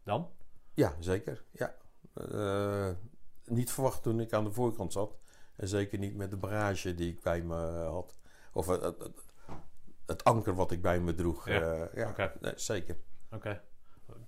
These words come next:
Speaker 1: Is dat, op wat voor manier is, is er afscheid van jou genomen? Of wat voor manier heb jij afscheid genomen?
Speaker 2: Nou, je zit in Afrika.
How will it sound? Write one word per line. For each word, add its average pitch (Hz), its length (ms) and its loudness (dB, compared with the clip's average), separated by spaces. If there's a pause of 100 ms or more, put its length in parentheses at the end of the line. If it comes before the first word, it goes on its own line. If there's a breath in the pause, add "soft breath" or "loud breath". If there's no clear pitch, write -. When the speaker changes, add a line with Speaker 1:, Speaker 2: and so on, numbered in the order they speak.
(260)
Speaker 1:
Is 139 200 0
dat, 147 240 6
op 143 160 -4
wat 143 180 6
voor 139 120 2
manier 135 200 6
is, 131 200 2
is 139 200 0
er 127 120 4
afscheid 123 420 4
van 117 120 2
jou 110 140 4
genomen? 107 380 -2
Of 107 120 -4
wat 117 240 -2
voor 110 160 -2
manier 107 280 2
heb 104 140 2
jij 113 220 8
afscheid 110 380 0
genomen? 95 420 -4
Speaker 2:
Nou, 101 180 8
je 101 60 8
zit 104 160 6
in 101 140 2
Afrika. 98 640 4